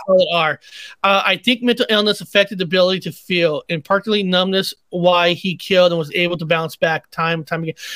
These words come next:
Well, yeah. Uh, so people's severity of mental illness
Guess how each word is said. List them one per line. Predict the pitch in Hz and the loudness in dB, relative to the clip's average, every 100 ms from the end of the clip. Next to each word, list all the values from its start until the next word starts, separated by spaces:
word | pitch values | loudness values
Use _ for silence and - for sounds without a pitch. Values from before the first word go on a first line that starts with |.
| - | 2
Well, | 247 | 4
yeah. | 277 240 - - - _ _ _ _ _ - _ 254 | 6 4 -2 -14 -20 _ _ _ _ _ -20 _ -6
Uh, | 208 | -4
so | 190 - - - | -6 -8 -8 0
people's | 262 269 381 302 | 2 2 0 -2
severity | 190 226 247 240 220 - | 2 6 6 6 2 2
of | 214 190 175 | 2 2 2
mental | 202 220 190 202 | 0 0 -2 0
illness | 190 220 202 170 151 - | 2 2 0 -2 -4 -10